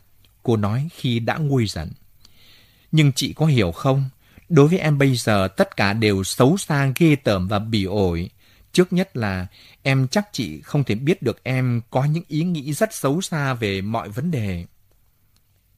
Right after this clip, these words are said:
"Em có những ý nghĩ gì xấu xa nào?"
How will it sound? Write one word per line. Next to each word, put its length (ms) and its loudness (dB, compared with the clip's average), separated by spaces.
"Em 460 0
có 120 0
những 200 -2
ý 180 -4
nghĩ 300 -6
gì 460 -6
xấu 280 -2
xa 300 0
nào?" 480 -2